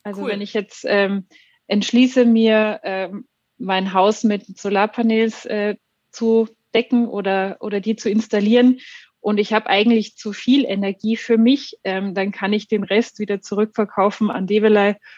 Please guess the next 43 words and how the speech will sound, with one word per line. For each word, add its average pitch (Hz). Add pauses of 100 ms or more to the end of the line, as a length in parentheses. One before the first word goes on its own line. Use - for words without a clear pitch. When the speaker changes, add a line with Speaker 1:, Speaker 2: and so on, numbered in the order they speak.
(140)
Speaker 1:
und 202
ins 185
eigene 185
Develey-Netz 180
praktisch -
einspeisen. 156 (840)
Speaker 2:
Ah, 220
das 214
ist -
ja 277
smart. 185 (320)
Speaker 1:
Und 208
krieg 247
dafür 240
eine 233
Beratung, 214
was 208
ich 220
mir 208
am 190
besten, 202
ähm, 185 (160)
installieren 208
kann, 208
weil 185
da 180
ist 135
ja 160
auch 180
nicht 190
jeder 196 (420)
der 185
Profi, 254
aber 190
wir 185
haben 180
da 180
inzwischen 185 (260)
die -
Experten 175
im 170
Haus. 151
<laughs> 262